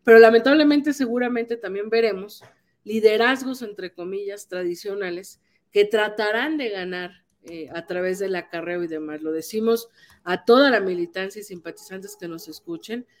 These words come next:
ayúdenos a documentar eso, porque yo sí creo, eh, que si llegara un consejero o una consejera a ganar por la práctica tradicional del acarreo, de la compra de votos, etcétera,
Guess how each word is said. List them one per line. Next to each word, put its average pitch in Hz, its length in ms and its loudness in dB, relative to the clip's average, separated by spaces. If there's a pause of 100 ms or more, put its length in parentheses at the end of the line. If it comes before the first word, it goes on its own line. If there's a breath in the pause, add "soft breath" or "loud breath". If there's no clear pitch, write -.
(180)
ayúdenos 233 540 0
a 190 80 -2
documentar 175 640 -4
eso, 202 280 -6
porque 160 320 -16
yo 220 200 -2
sí 240 160 -12
creo, 208 420 -4 (400)
eh, 165 240 -12
que 185 100 -4
si 208 160 -6
llegara 233 460 2
un 254 80 -6
consejero 220 640 -6
o 196 60 -4
una 196 240 -8
consejera 185 640 -12
a 175 40 -10
ganar 175 460 -10 (400)
por 185 220 -4
la 175 520 -4
práctica 214 600 -4
tradicional 170 720 -8
del 190 160 -6
acarreo, 170 800 -6
de 165 100 -8
la 160 140 -10
compra 175 340 -12
de 170 60 -6
votos, 170 480 -10
etcétera, 190 600 -10